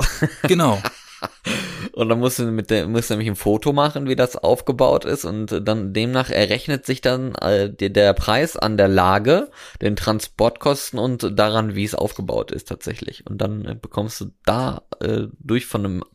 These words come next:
Speaker 1: A I den Preis ausgerechnet, der dann auch sofort bezahlt werden muss.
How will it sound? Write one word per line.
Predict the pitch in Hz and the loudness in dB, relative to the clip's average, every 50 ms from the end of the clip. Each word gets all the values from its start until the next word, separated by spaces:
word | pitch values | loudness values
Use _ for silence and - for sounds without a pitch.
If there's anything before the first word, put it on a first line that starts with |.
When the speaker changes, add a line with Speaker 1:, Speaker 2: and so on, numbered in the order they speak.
| _ _ _ - | _ _ _ 4
Speaker 1:
A | 107 110 113 - - 98 98 101 | 4 6 6 4 4 4 4 6
I | 117 135 165 175 - - - - - - _ - _ _ | 4 4 4 2 -2 -8 -18 -20 -20 -20 _ -20 _ _
den | 120 117 117 | -2 0 2
Preis | - - 117 117 135 - | 2 2 2 2 0 0
ausgerechnet, | - - - - - - 78 87 - 107 110 113 - - - | -2 -4 -4 -4 -2 -2 -2 -2 -2 -4 -4 -4 -4 0 2
der | 113 107 | 4 4
dann | 110 110 107 | 4 2 2
auch | 71 76 113 113 110 - | 2 4 4 2 2 0
sofort | 123 113 117 110 - 131 123 - | -4 -4 -4 -2 0 -2 0 0
bezahlt | - - - - 127 117 117 104 107 | -4 -6 -4 0 0 0 0 0 0
werden | 95 78 - 80 | -2 -2 -2 -4
muss. | 95 107 120 - | -4 -4 -6 -6